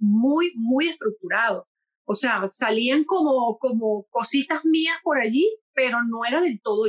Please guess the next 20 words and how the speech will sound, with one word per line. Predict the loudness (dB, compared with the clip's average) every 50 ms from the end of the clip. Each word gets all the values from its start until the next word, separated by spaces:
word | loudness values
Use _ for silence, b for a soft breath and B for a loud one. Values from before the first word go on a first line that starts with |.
| -2 -2
yo, | -2 -2 0 -2 -2 -4 -8 _ _ _
porque | -8 -6 -4 -2 -2
yo | -2 -2
tenía | -2 -2 -2 -2 -4
que | -4 -6
mantener | -6 -6 -8 -8 -12 -12 -10
una | -8 -8 -8 -4
compostura, | -2 -4 -4 -2 -4 -6 -8 -8 -2 0 2 2 4 2 2 2 0 0 0 -2 -4 -6 b b b b b b b b
una | 0 2 2 2 2 0
imagen, | -2 -2 -2 0 0 0 0 0 0 -2 -2 -2 -2 -2 -4 -4 -6 -10 -14 _ _ _ _ _ _
este, | -6 -6 -6 -4 -2 -2 0 0
yo | -2 -2
no | -6 -6 -6
podía | -6 -6 -4 -4 -4
reírme | -4 -2 -2 -2 -2 -4 -6 -8
quizá | -6 -6 -6 -4 -2 -4 -4 -4
carcajada | -4 -6 -6 -6 -8 -6 -4 -4 -4 -4 -2
como | -2 -2 -2 -4
me | -8 -4
gusta, | -2 2 2 2 2 0 -2 -4 -2 0 0 0 -2 -4